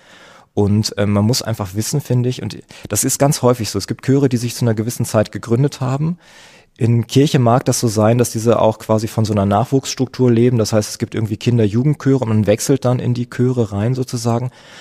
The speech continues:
Aber gerade auf dem Land, wenn Jugendliche nicht mehr vor Ort bleiben in der Regel oder auch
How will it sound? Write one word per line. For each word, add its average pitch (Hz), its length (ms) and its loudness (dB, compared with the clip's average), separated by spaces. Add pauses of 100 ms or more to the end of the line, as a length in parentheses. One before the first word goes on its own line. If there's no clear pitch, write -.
(140)
Aber 107 220 0
gerade 120 300 2
auf - 100 -2
dem 110 100 0
Land, 117 360 2
wenn 104 120 2
Jugendliche 113 540 0
nicht 110 180 0
mehr 110 120 0
vor - 180 -2
Ort 120 320 0
bleiben 87 420 -2
in 90 120 -4
der 87 160 -2
Regel 90 260 -4
oder 98 300 0
auch 101 200 0